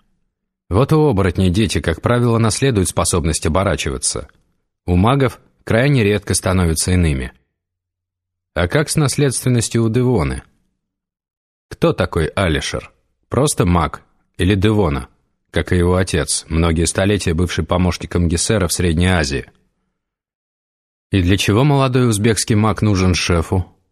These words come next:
Только ли из сентиментальности и чувства долга Гессер принял его в московский дозор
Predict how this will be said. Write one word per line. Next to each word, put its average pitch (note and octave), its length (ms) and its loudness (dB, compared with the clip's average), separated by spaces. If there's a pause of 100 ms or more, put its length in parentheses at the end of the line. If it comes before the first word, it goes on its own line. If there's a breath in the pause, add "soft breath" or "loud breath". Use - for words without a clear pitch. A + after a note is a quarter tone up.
(400)
Только D3+ 320 2
ли C#3+ 140 2
из B2+ 100 -2
сентиментальности B2 960 0
и G#2 40 2
чувства A#2 380 -2
долга G#2 400 2
Гессер D#2+ 380 0
принял E2+ 360 2
его E2 220 2
в - 20 0
московский F2 520 -2
дозор F2+ 500 0